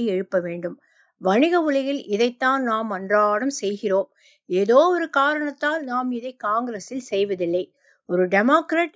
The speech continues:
என்ற முறையில் ரிப்பப்ளிக்கன் ஒருவரின் கருத்தோடு நான் ஒத்துப்போகாமல் இருக்கலாம். ஆனால் பல விஷயங்களில் இருவருக்கும் ஒற்றுமை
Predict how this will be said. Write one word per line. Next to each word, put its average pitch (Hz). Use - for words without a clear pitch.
என்ற 226
முறையில் 233
ரிப்பப்ளிக்கன் 285
ஒருவரின் 220
கருத்தோடு 240
நான் 220
ஒத்துப்போகாமல் 269
இருக்கலாம். 202
ஆனால் 185
பல 269
விஷயங்களில் 262
இருவருக்கும் 208
ஒற்றுமை 202